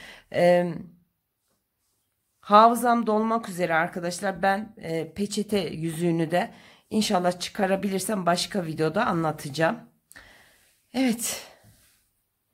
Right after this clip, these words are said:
İnşallah güzel günlerde kullanacağı, e,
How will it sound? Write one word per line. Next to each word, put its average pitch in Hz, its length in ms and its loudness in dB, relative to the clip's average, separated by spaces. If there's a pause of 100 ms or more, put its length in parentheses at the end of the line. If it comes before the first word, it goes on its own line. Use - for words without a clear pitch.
(280)
İnşallah 170 560 0
güzel 170 400 2
günlerde 147 640 -4
kullanacağı, 151 800 -2 (600)
e, 139 440 0